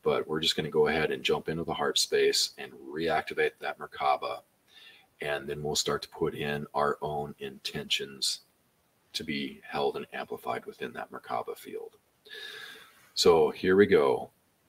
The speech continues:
Putting again your awareness to your heart. Imagining connecting heart to heart with the earth and breathing in that light and energy of the earth.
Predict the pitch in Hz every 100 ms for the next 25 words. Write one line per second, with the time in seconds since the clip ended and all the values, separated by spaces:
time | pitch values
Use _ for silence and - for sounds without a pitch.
0 | _ - 85 82 87 82 80 73 71 73
1 | 76 _ - 78 82 87 82 71 69 65
2 | - - 76 71 69 - 73 67 60 -
3 | - _ _ _ _ _ _ _ _ _
4 | _ _ _ - 73 71 71 - 71 85
5 | 82 76 69 - 71 69 76 71 - 76
6 | 78 76 71 - - 73 76 92 113 -
7 | - 73 71 71 69 69 69 67 - -
8 | 71 67 71 76 73 71 73 73 - 69
9 | 65 69 85 107 123